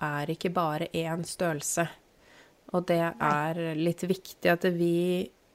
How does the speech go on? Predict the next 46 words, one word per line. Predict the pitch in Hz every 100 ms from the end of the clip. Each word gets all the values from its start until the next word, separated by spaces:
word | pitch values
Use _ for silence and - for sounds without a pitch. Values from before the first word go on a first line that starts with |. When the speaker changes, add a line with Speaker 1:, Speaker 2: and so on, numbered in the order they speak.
| _ _ 202
Speaker 1:
vi | 208
er | 156 156 160
ikke | - 196
laget | 202 180 156 147 175 180 - - - -
for | - 185 175 185 180 - _
å | 175
passe | 180 175 165
inn | 170
i | 170
et | -
skjema, | 170 165 170 - - 190
og | 180
de | 175
skjemaene | - 165 156 160 175 160
er | 147
liksom | 165 - 180
bare | 180 170
laget | 185 135 143 -
for | 175
å | 175 - -
pa-, | 202 - -
ha | - 147
noe | 151 156
tall | - 170 185
et | -
sted. | - 220 - - - - - - - _ _ 403
Og | 185 180
det, | 175 180 180 175
Speaker 2:
Det | -
er | 233
Speaker 1:
man | 233
Speaker 2:
jeg | 214 208 151
Speaker 1:
er | 160 -
på, | 202 190 - 190
man | 190 190
går | 175 170 165
på | 208
tvers | 185 165 -
av | 190
flere | - 175 170
størrelser, | 170 185 165 - 180
og | 175
sånn | 190 190
er | 156 165 160
det | 170
bare. | 175 170 202